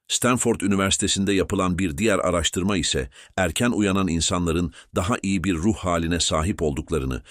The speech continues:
ve stres seviyelerinin daha düşük olduğunu ortaya koymaktadır. Hakan,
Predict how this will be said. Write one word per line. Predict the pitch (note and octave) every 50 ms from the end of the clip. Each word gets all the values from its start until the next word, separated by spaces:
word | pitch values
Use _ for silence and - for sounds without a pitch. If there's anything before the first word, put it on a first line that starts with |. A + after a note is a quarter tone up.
| - - -
ve | F#2+ G2
stres | - - - - A2+ A#2+ A#2 -
seviyelerinin | - F#2+ F2 F2+ F2+ F2 E2+ F2 E2 F2 F2+ E2 D2+ C#2+
daha | F2 E2 A#2 G#2+ F2
düşük | E2 - - A2+ -
olduğunu | E2 D2 D2 D2 E2+ E2+ E2+ E2+
ortaya | - D#2 D#2 - - D#2 D2 C#2+
koymaktadır. | - D2+ C#2+ C2 C2+ C2 - - C#2 B1 - - - - _ _ _ _ _ _ - - _
Hakan, | - F#2+ F#2+ F2 - F#2 F2+ F#2+